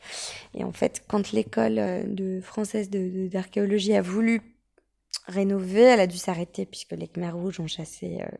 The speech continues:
l'ensemble des étrangers du territoire. Et ils ont perdu les plans, parce qu'il y a beaucoup de choses qui ont été brûlées à Phnom Penh. Et...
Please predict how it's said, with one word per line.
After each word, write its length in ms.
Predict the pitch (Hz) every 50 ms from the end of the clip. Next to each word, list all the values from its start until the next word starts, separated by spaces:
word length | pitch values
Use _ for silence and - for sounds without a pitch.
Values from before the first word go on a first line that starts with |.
| _ _ - _
l'ensemble 320 | 160 160 - - 175 170
des 180 | 160 160 147 151
étrangers 380 | 151 - - 165 156 151 170 156
du 160 | - - -
territoire. 420 | - 160 143 147 - - 247 285 _ - - - - - - - _
Et 100 | - 214
ils 120 | 208 196 196
ont 80 | 202 190
perdu 260 | 208 202 202 202 214
les 80 | 202 202
plans, 220 | - - 185 180 - _ _ _ _
parce 100 | - -
qu'il 160 | _ - 160
y 60 | 156
a 40 | 165
beaucoup 220 | 175 175 170 -
de 80 | - -
choses 140 | - 196 -
qui 100 | - 185
ont 40 | 175
été 180 | - - 175
brûlées 320 | 160 180 185 185 185 190 185
à 80 | 180
Phnom 240 | - 175 170 165 170
Penh. 280 | - - 196 196 190 190
Et... 200 | 175 156 151